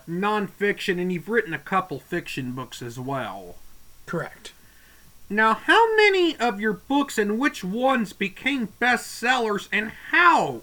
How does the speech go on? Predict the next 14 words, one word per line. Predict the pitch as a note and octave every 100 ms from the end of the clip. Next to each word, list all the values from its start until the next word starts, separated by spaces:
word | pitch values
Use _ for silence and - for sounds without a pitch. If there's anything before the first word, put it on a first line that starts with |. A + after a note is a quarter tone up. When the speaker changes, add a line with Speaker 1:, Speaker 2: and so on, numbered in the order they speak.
| -
Speaker 1:
did | C3+ D#3+
they | D#3+
become | C#3+ C#3 - D#3+ C#3+
bestsellers? | C#3+ C#3 - - C#3+ A#2 A2 - - - - - - - - - - - - -
Speaker 2:
All | F3+ F#3+
twenty-one | - G3+ G3+ G3
of | G3
my | F#3+
books | F3+ E3+ - -
are | - E3 D3+ D3+
number | D3 D3+ E3+ G3
one | E3 F3 F3+
international | F3+ F3 F3 F#3+ D#3+ D#3 D3 - E3
bestsellers, | D3+ C#3+ D3+ C#3+ C#3 D3+